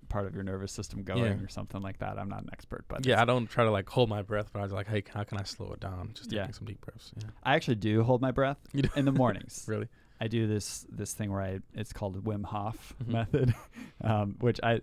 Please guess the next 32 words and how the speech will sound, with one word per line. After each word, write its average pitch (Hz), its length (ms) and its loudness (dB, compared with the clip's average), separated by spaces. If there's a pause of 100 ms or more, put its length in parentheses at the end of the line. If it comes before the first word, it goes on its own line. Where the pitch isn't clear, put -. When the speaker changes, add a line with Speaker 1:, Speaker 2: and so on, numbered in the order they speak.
Speaker 1:
I 123 80 -2
don't 123 120 6
know 123 80 8
if 117 100 2
I 113 60 2
fully 104 340 0
endorse, 95 340 -4
but 110 160 -2
I 101 40 2
endorse 107 300 2
this 110 160 -4
part 98 220 -2
of 92 100 -8
it, 101 120 -4
Speaker 2:
Yeah. 107 60 -2
Speaker 1:
which 107 160 -6
is, 98 180 -14
you - 100 -4
know, 98 80 -4
you 98 120 -4
do, 101 120 -4
like, 98 200 -6 (320)
twenty-five, 127 540 -2
like, 98 160 -10 (840)
deep 147 480 -2
in, 117 420 -6
deep 143 280 -8
out 110 280 -6 (120)
as 127 140 -12
fast, 101 440 -12
kind - 140 -16
of 120 80 -4